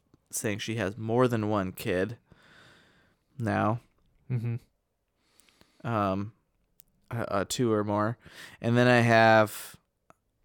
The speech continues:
Speaker 1: that I thought this episode, pilot episode, was very funny.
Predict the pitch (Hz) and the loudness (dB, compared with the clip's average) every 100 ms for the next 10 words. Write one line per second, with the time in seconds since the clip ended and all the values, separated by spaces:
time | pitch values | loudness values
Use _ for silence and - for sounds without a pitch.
0 | - 110 104 104 104 - - _ _ 110 | -6 0 2 2 0 -4 -18 _ _ -2
1 | 113 120 113 110 120 113 120 117 104 - | 2 2 2 0 0 0 -2 0 0 0
2 | 110 113 120 - 123 120 110 104 - 123 | 2 4 2 2 0 0 0 -4 -2 -2
3 | 131 165 | 0 -2